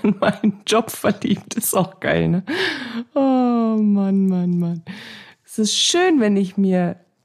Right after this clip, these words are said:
wenn ich mir <laughs> selber gut tue. Ja, jetzt mache ich gleich ein Channeling.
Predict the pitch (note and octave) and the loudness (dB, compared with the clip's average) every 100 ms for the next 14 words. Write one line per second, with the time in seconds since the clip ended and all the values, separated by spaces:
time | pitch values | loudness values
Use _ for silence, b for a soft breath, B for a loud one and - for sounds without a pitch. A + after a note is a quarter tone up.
0 | _ _ _ _ _ A3+ A#3+ B3+ B3 A3 | _ _ _ _ _ 0 2 2 2 4
1 | A3+ A3 F3+ D#3+ G#3 - A3 G3+ G3+ E3 | 2 2 0 0 0 2 0 0 0 0
2 | E3 B B B B B - C4+ D4 C4 | -4 B B B B B -4 0 2 2
3 | A#3+ B3+ B3 A#3+ - B3 A#3+ B3 - B3 | 2 0 0 -2 -2 0 2 0 0 0
4 | A3 C#3 F2+ F#3 | 2 2 0 -2